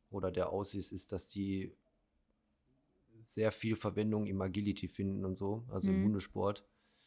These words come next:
Speaker 1: Und, ähm, ich glaube, dass dadurch sich viele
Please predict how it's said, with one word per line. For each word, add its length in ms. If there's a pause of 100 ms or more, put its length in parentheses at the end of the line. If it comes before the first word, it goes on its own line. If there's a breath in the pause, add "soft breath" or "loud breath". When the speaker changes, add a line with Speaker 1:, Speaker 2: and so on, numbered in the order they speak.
(880)
Speaker 1:
Und, 580
ähm, 460 (880)
ich 140
glaube, 280
dass 280 (500)
dadurch 680
sich 260
viele 600